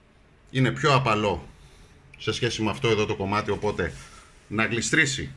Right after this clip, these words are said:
στα ρούχα. Πολύ εργονομικός και οξυστός και μακρύς για να μπαίνουν τα χέρια μας όπου θέλουμε. Κόκκινο το follower από κάτω.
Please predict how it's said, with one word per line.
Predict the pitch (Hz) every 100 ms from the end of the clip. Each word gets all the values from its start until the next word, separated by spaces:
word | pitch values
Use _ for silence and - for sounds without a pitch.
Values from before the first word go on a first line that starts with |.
| -
στα | - - 82
ρούχα. | 92 113 185 214 - _ _ _ _ _ - - _ - - _
Πολύ | 147 170
εργονομικός | 254 233 208 180 175 160 135
και | 180
οξυστός | 170 - 107 135 - - - - - -
και | 240
μακρύς | 185 139 165 143 135
για | - 123
να | 123
μπαίνουν | 123 135
τα | 131
χέρια | - 131 117
μας | 104
όπου | 151 127
θέλουμε. | 101 98 101 127 202 214 - - - - - - - - - - - - - - - - - - - - - - _ - - _ - - _ _ _ - -
Κόκκινο | 233 240 226
το | 190 135
follower | 170 175 202 208 -
από | 104
κάτω. | 90 127 135 214